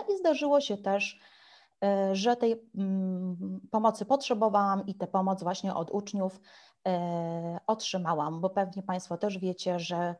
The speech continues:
przynajmniej w niektórych narzędziach, e, internetowych uczniowie się bardzo dobrze, e, czują i bardzo dobrze je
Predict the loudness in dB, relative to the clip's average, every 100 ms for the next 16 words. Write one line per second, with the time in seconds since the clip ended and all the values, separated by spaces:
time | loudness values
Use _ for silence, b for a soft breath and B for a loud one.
0 | _ -6 -4 -4 -4 -6 -2 0 0 0
1 | -2 -2 -2 -2 -4 -12 B B B B
2 | B -2 2 2 2 -2 -2 0 2 2
3 | 0 0 -2 -4 -6 -4 -4 -2 -4 -4
4 | -2 -2 -2 -8 _ 0 0 2 0 0
5 | -2 -4 -4 -6 _ b b b -4 -2
6 | 0 -2 -2 -4 -6 -6 -8 -8 -10 -12
7 | 0 4 6 6 4 0 -6 2 2 2
8 | -2 -2 -2 -2 -2 -2 -4